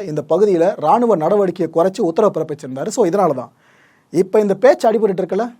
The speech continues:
பிரபாகரன் அவர்கள் உயிரோடு தான் இருக்காருன்ற பேச்சு, இது மட்டும் இலங்கை அரசுக்கு ஒரு தலைவலியா மாறிடுச்சுன்னா அவங்க என்ன பண்ணுவாங்க? திரும்பவும் இந்த குறைச்ச ராணுவ நடவடிக்கைகளை அதிகமாக்க ஆரம்பிச்சிருவாங்க. இந்த பகுதியில இருக்க மக்கள் மீது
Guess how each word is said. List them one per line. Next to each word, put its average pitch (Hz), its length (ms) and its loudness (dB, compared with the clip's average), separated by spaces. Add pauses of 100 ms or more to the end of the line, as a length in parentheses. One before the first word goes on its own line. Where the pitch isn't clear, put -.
(400)
பிரபாகரன் 196 420 4
அவர்கள் 185 220 4
உயிரோடு 202 220 6
தான் 180 140 4
இருக்காருன்ற 196 480 0
பேச்சு, 139 240 -10 (640)
இது 175 140 4
மட்டும் 196 280 0
இலங்கை 254 320 4
அரசுக்கு 180 340 -2
ஒரு 139 60 -6 (100)
தலைவலியா 220 400 6 (140)
மாறிடுச்சுன்னா 156 460 0 (120)
அவங்க 180 180 -2
என்ன 208 140 2
பண்ணுவாங்க? 180 320 0 (640)
திரும்பவும் 208 480 6 (160)
இந்த 151 100 -4 (100)
குறைச்ச 202 340 2
ராணுவ 208 260 2
நடவடிக்கைகளை 156 480 0 (200)
அதிகமாக்க 180 420 0
ஆரம்பிச்சிருவாங்க. 127 500 -10 (760)
இந்த 175 120 2 (140)
பகுதியில 240 340 6
இருக்க 190 180 2 (180)
மக்கள் 180 360 2
மீது 151 240 -4